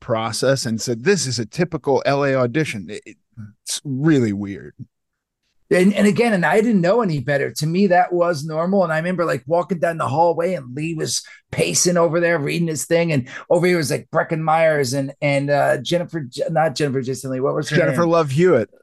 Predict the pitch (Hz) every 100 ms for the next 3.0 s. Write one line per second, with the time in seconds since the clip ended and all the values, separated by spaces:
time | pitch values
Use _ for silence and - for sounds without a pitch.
0 | - 214 196 226 247 147 202 202 196 196
1 | 156 151 185 208 180 - 165 165 156 -
2 | - _ 180 185 175 170 170 170 160